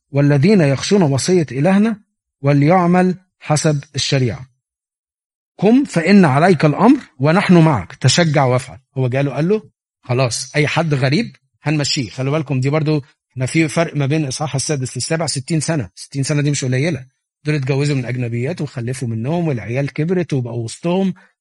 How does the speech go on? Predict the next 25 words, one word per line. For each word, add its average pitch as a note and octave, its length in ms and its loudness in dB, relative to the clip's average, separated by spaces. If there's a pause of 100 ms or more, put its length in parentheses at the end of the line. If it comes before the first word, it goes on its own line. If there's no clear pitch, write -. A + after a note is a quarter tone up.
والموضوع C3+ 360 0
بقى C3+ 180 -2
معقد C3 440 -4
جدًا. B2+ 360 -4 (100)
ازاي C3 220 -4
هتقدر C#3 340 -2
تفصل D3+ 380 -6
كل E3 220 -4
الكلام D#3+ 340 -2
دون F3+ 300 0 (320)
وتطلعهم C#3 640 -2
بره D3+ 300 -2 (300)
الشعب؟ A#2+ 340 -2 (400)
فكان F3+ 320 2
الأمر G3 320 2
صعب F3 300 0
جدًا E3 320 2
على B2 100 -2
عزرا D3+ 260 0
ان C#3 100 2
هو E3 120 2
ياخد D3+ 240 -4
قرار D3+ 260 0
زي C3+ 180 0
دون. G2 260 -4